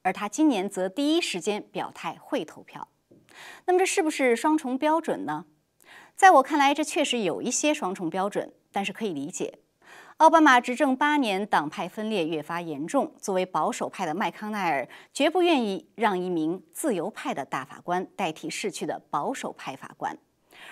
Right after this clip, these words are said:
而当时共和党占多数的参议院，即使投票，也很大可能性不会通过民主党总统的提名人选。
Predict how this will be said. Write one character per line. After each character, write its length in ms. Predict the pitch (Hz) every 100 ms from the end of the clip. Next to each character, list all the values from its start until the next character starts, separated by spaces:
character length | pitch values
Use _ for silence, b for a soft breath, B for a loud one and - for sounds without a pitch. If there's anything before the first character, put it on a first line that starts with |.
| B
而 100 | 262
当 180 | 269 330
时 160 | 285
共 160 | 294 302
和 140 | 285
党 260 | 262 185 180
占 240 | - 208
多 200 | 202 277
数 120 | - 233
的 120 | 170
参 260 | - 226
议 80 | 208
院， 280 | 208 208 127
即 180 | - 262
使 160 | - 214
投 260 | - 151
票， 300 | 180 226 214 -
也 180 | 180
很 320 | 202 - 143 143
大 180 | 247
可 160 | 185 185
能 160 | 147 175
性 260 | - 202 B B B
不 140 | - 269
会 200 | 311 247
通 220 | - 247
过 200 | 247 202
民 220 | 160 180 208
主 160 | 226
党 180 | 214 143
总 240 | 156 165
统 240 | 220 208 135
的 160 | 135
提 220 | - - 180
名 180 | 190
人 180 | 165 143
选。 280 | - - -